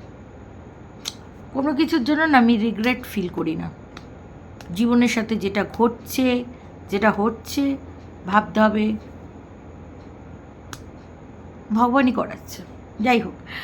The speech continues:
তোমাদের আমি প্রথম থেকে বলে, আহ, মুডটা নষ্ট করবো না। শেষে তোমাদের বলবো কিছু কথা। তার আগে আজকের ভিডিওটা শুরু করে নিই।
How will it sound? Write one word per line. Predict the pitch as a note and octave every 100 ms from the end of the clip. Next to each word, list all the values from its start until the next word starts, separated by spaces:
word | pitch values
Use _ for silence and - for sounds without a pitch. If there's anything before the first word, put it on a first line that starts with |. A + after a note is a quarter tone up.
| - -
তোমাদের | C#4 C#4+ D4
আমি | C#4+ C4+ A#3 A#3 A3 - - - - - - -
প্রথম | A#3 A#3+ C4 C4+
থেকে | B3+ A#3
বলে, | G#3 F#3+ F#3+ G3+ - - - -
আহ, | -
মুডটা | G3+ A#3 A#3+ G#3
নষ্ট | F3+ E3 E3+
করবো | - E3
না। | F3
শেষে | F3+ A#3+ A#3
তোমাদের | A3+ G#3 F#3+ F#3
বলবো | E3+ F3 A3+ D4+ - - -
কিছু | G#3 A3+
কথা। | A3 F#3+ - D4 - - - - - A#3 A3
তার | G#3
আগে | G#3 G#3+ C4+ B3+ -
আজকের | - A3 F#3+ G3+ G#3
ভিডিওটা | G3 F3 F3
শুরু | F3 F3 E3
করে | F3 D#3+
নিই। | D#3+